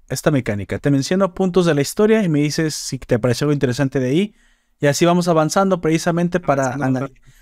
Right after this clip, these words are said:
Speaker 1: porque tampoco es que sea un análisis demasiado profundo de cada cosa,
Speaker 2: Ajá.
Speaker 1: ya que, pues, son puras,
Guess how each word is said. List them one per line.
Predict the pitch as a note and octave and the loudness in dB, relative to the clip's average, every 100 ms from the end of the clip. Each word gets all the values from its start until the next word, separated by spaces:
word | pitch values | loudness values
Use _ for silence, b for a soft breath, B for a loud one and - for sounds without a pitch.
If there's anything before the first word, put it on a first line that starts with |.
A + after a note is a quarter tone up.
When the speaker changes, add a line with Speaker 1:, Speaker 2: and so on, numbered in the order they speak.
| b | b
Speaker 1:
porque | E3+ F#3 G3+ | -2 0 0
tampoco | B3 F#4 F#4 | 0 0 -2
es | E4+ | -2
que | D#4+ | 0
sea | G#3 G#3 | 2 2
un | G#3 | 4
análisis | F#3+ F#3 F3+ D#3+ | 4 4 2 2
demasiado | D#3 D3 C3+ D#3 - | 2 2 2 0 0
profundo | D3 - D#3 D3 | -2 -2 0 0
de | C3 | 0
cada | D3 C3+ | 0 0
cosa, | C3 A#2+ C3+ | -2 -2 -2
Speaker 2:
Ajá. | A#2 | -2
Speaker 1:
ya | |
que, | A#2+ A2 | -2 -4
pues, | - F#2 | -4 -10
son | - - A#2+ | -6 -4 -4
puras, | A#2 B2+ A#2 - | 0 0 0 -4